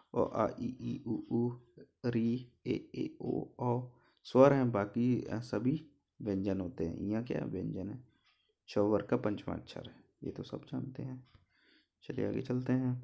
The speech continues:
निम्नलिखित में से कौ-, ट वर्ग नहीं है। अब तो ट वर्ग में क्या नहीं होगा? ट, ठ, ड, ढ, अड़, यानी घ नहीं होगा। ठीक है, अब देखिए, ट वर्ग का नहीं है,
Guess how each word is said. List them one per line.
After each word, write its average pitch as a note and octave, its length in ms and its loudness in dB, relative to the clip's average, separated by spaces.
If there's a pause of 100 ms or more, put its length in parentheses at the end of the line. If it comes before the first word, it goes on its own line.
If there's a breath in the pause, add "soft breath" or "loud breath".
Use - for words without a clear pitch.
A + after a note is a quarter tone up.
(580 loud breath)
निम्नलिखित C3 240 4
में D3+ 260 6
से C#3+ 140 2
कौ-, - 460 0
ट - 20 8
वर्ग C3+ 500 10
नहीं A2+ 360 4
है। G2+ 300 -4
अब G2+ 80 -6 (100)
तो - 60 -12
ट - 100 -2
वर्ग B2 320 6
में C3 160 4
क्या C#3 160 2
नहीं B2 180 2
होगा? G#2 160 0
ट, A2+ 480 0
ठ, - 60 -8 (840 soft breath)
ड, B2+ 480 6 (240)
ढ, A#2+ 140 -6 (240)
अड़, F2+ 200 -4 (600 soft breath)
यानी G#2 160 0
घ B2 140 -2
नहीं D3 260 4
होगा। A#2+ 280 0 (300)
ठीक D3+ 160 -2
है, D#3+ 180 -2 (500 soft breath)
अब F2 80 -6
देखिए, - 360 -4 (160)
ट - 40 2
वर्ग B2+ 360 8
का C#3+ 100 0
नहीं D3 280 4
है, C3 200 -2